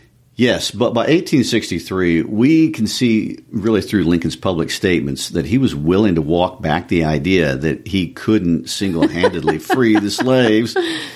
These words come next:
I mean, he had given African Americans equality under military law. They had the right to serve the country, and well over two hundred thousand of them did by the end of the war. And,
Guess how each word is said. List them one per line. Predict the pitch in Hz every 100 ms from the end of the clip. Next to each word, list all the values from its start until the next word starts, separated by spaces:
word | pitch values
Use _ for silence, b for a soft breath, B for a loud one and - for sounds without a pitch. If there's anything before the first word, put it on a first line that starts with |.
| -
I | 117
mean, | 123 113
he | 120 139
had | 120
given | 107 113 104
African | 101 113 107
Americans | 95 101 110 98 85
equality | - 107 110 95 92
under | 98 85
military | 80 87 95 190 - 92 76
law. | 73 71 76 104 B B B B -
They | 90 98
had | 110
the | 90
right | 87 104 -
to | 90
serve | - 113 117 101
the |
country, | - 92 90 92 107
and | 90 - 90 78
well | 107 117
over | 90
two | 82 101
hundred | 92 92 90
thousand | 87 101 87 85
of | 78
them | 78 76 69
did | 87 98 101 85 -
by | 80 80
the | 78 -
end | 90
of | 78
the | 78
war. | 78 104 101 85
And, | 80